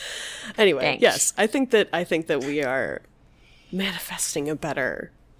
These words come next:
Speaker 1: place for us and all of our friends because we care.
Speaker 2: Because we care a lot, and we try to do as much as we can.
Speaker 1: With the amount of energy that we are allotted.
Speaker 2: Yes. And that's okay.
Speaker 1: Yes.
Speaker 2: It's enough. <laughs>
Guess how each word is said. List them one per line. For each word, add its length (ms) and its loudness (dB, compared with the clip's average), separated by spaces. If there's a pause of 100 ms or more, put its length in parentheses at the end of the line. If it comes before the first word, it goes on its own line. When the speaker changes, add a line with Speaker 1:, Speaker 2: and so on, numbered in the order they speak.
(140)
Speaker 1:
place 480 -2 (160)
for 340 -4
us 200 4
and 100 2
all 220 2
of 80 -6
our 120 -4
friends 560 -4 (880)
because 320 2
we 140 -4
care. 400 -2 (240)
Speaker 2:
Because 340 -4
we 100 -4
care 240 4
a 80 4
lot, 280 0 (220)
and 160 -4
we 100 -10
try 220 -2
to 80 -8
do 240 -2
as 160 -2
much 200 -4
as 140 -4
we 140 -6
can. 460 -2 (160)
Speaker 1:
With 160 2
the 120 6
amount 300 4
of 100 4
energy 400 4
that 140 0
we 140 0
are 120 2
allotted. 480 -6 (240)
Speaker 2:
Yes. 420 -8 (640)
And 200 -4
that's 400 2
okay. 680 -6 (200)
Speaker 1:
Yes. 380 -2
Speaker 2:
It's 180 2
enough. 680 2
<laughs> 40 0